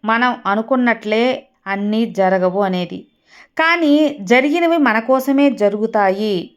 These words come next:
ఆ విశ్వాసం కలిగితే చాలు, మనసు తేలికపడుతుంది,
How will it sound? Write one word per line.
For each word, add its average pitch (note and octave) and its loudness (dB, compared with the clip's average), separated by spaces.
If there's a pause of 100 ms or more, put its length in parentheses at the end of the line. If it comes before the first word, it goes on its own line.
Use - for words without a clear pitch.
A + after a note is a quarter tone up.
ఆ G3+ 0
విశ్వాసం B3 -4
కలిగితే F#3+ -6
చాలు, F3 -6 (580)
మనసు G#3+ -2
తేలికపడుతుంది, F#3+ -6